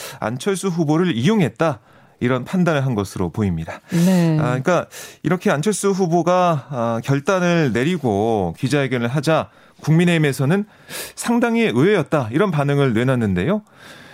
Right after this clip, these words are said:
Speaker 1: 국민의힘 측은 이 정권 교체를 원하는 안 후보의 지지층이 사표 방지 심리에 따라서 윤 후보 쪽으로 옮겨갈 거다. 아, 결국 안 후보의 입지가 축소되면서,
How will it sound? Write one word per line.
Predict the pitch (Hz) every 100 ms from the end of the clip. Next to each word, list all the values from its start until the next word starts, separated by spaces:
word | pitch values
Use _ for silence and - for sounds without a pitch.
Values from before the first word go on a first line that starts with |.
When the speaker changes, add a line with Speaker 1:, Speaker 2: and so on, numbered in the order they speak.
| - -
Speaker 1:
국민의힘 | 170 208 214
측은 | 196 196 202 190 139
이 | 143
정권 | 131 147 151 190
교체를 | 175 160 170
원하는 | 160 113 135 160 160 131
안 | 117
후보의 | 127 135 127 123
지지층이 | - 117 135 - 110 120 143 110 78 - - -
사표 | - 175 - 196 185 165
방지 | 135 131 139
심리에 | 147 131 120
따라서 | - 101 95 151 190 - - _
윤 | 120 175
후보 | 202 180
쪽으로 | 151 131 -
옮겨갈 | 110 139 220 226
거다. | - 120 151 - _ _ - -
아, | - 104
결국 | 139 139 175 170 - - -
안 | 120 156
후보의 | 170 156
입지가 | 107 131 170
축소되면서, | - - 185 135 98 90 143 123 82